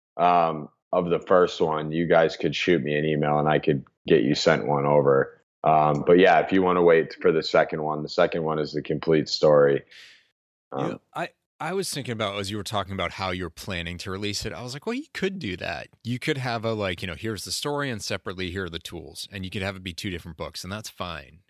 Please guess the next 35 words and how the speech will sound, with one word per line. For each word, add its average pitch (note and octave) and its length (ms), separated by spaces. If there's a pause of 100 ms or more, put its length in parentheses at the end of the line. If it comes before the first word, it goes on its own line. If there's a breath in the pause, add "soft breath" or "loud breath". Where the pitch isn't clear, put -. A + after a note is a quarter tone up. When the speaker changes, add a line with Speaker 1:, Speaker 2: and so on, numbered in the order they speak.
Speaker 2:
And G2+ 160
you G2+ 60
still D3 220
can A2 400
do D#2+ 160
that. D2 280 (460)
You G#2 140
can A2 100
have A2 220
one G#2 100
that's F#2 220
just, F#2+ 360
you G2+ 60
know, F2 140
like, E2 160
"Here's F#2 300
how F#2 100
you E2+ 260
can E2+ 180
stop D#2 280
playing D#2+ 240
the D#2 40
victim," D2+ 400
or, C#2+ 200 (300)
you F2 160
know, D#2 40
whatever E2 380
better, E2 320 (260)
better D#2+ 160
title D2+ 340
you, D2+ 300
you D#2+ 140
have C#2+ 320
than, D2 180
uh, D2 220